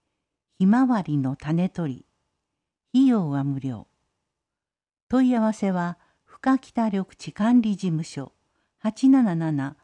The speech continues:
七四七一。青少年協会の催し、放課後ベースキャンプ。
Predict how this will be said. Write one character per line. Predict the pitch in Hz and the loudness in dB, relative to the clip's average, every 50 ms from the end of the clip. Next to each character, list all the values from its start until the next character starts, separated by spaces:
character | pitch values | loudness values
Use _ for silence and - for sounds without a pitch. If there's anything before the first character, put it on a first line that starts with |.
| _ _ - | _ _ -6
七 | 175 185 208 240 262 269 | -2 0 2 4 4 4
四 | 247 247 233 214 170 151 143 | 4 4 2 2 2 0 0
七 | 147 147 143 139 | 0 0 -2 -2
一。 | 143 139 - _ - - - - _ _ _ _ _ _ _ _ _ _ _ _ _ _ _ _ _ _ _ _ _ _ _ _ _ _ _ _ _ _ _ _ _ _ _ _ _ _ _ _ _ - | -4 -6 -8 _ -18 -20 -20 -20 _ _ _ _ _ _ _ _ _ _ _ _ _ _ _ _ _ _ _ _ _ _ _ _ _ _ _ _ _ _ _ _ _ _ _ _ _ _ _ _ _ -6
青 | - 254 269 294 | -2 0 0 0
少 | 285 - - 277 269 254 | 0 -2 0 2 4 4
年 | 247 247 240 240 | 4 4 2 2
協 | 233 - - 220 214 | 0 -2 -4 -4 -4
会 | - - - 165 156 147 | -4 -6 -4 -2 -2 -2
の | 143 151 | -2 0
催 | 147 143 147 143 139 139 147 - | 0 0 0 0 0 -2 -4 -6
し、 | - - - 135 - - _ _ _ _ _ _ _ _ _ _ _ _ _ | -8 -10 -10 -10 -10 -12 _ _ _ _ _ _ _ _ _ _ _ _ _
放 | - 240 262 269 262 | 0 2 2 2 0
課 | _ - 233 220 | _ -2 -2 0
後 | 202 196 180 | 0 0 0
ベ | 151 175 202 247 | -2 -2 -2 -4
ー | |
ス | - - - - | -4 -6 -12 -12
キ | - 202 | -8 -6
ャ | 185 160 | -6 -6
ン | |
プ。 | 131 - _ - - - | -6 -8 _ -16 -16 -16